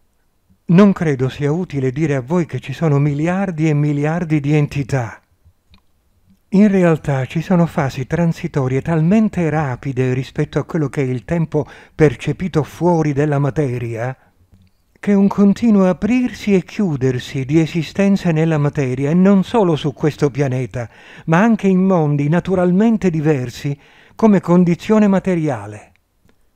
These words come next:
Sono mondi più evoluti, dove la materia è meno greve, dove su alcuni addirittura si vive un'esistenza quasi immateriale, capite? Comunque,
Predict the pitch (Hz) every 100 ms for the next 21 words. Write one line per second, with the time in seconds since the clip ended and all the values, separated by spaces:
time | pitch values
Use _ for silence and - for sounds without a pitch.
0 | _ _ - 160 175 220 190 170 - 180
1 | 175 175 180 190 147 - 120 110 - 143
2 | 165 175 165 165 196 180 156 160 175 165
3 | 139 180 170 120 127 117 101 117 151 170
4 | 143 165 165 156 226 220 156 135 160 151
5 | - 190 160 131 107 - - - - 196
6 | 170 214 165 156 143 147 - 185 170 175
7 | 156 185 196 202 - 175 160 165 165 156
8 | 160 147 165 151 123 113 - _ _ _
9 | - - 190 160 107 120 117 - _ _
10 | _ _ _ _ _ _ _ _ _ _
11 | - 190 202 185 - 135 127